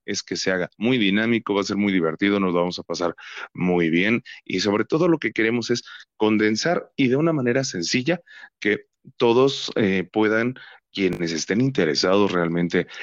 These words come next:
en dedicarse a esto tan bonito que es la comunicación, los medios, la radio, sepan cómo hacerlo. O sea, sepan desde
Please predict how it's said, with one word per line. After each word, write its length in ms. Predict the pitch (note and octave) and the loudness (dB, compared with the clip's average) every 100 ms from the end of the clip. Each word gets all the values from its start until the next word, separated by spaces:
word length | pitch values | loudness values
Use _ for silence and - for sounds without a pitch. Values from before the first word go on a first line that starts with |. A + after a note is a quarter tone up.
| - | -4
en 220 | F#2 E2 | -2 0
dedicarse 640 | D#2+ D#2+ D#2+ G2 G2 - | 0 0 -2 -2 -4 -2
a 40 | F2 | -2
esto 340 | E2 - E2+ - | -2 -4 -6 -2
tan 240 | G#2 A#2 | 0 2
bonito 440 | G#2+ F2 F2 F#2+ | 2 0 -2 -4
que 180 | - D#2 | -4 -4
es 140 | E2 - - - | -4 -6 -16 -8
la 260 | D#2+ D#2+ D#2 | -2 0 -2
comunicación, 1040 | - D2+ D2+ D2 - D2+ F2 E2+ E2+ F#2 _ | -6 -6 -6 -6 -6 -4 0 2 2 0 _
los 280 | D#2 D2+ D2+ | -4 -2 0
medios, 580 | D#2+ F2 F2 F2 F2 - - - - | 2 2 4 4 2 -2 -14 -14 -6
la 180 | - E2+ | 0 0
radio, 500 | D#2 F2 F2+ F#2+ G#2+ - - - _ _ | 2 2 4 4 2 -2 -16 -18 _ _
sepan 480 | - - B2 C3 A#2+ | -8 -2 0 0 -2
cómo 280 | A2 G2+ F#2+ | -2 -4 -2
hacerlo. 400 | E2+ D#2 D2+ - | -4 -6 -8 -12
O 220 | - - | -20 -6
sea, 140 | - E2 | -2 0
sepan 640 | - - C3 C3+ C3+ - _ | 0 0 0 0 -2 -4 _
desde 680 | - G#2 F2+ F2 E2+ E2+ F2+ | -6 -2 2 2 4 2 0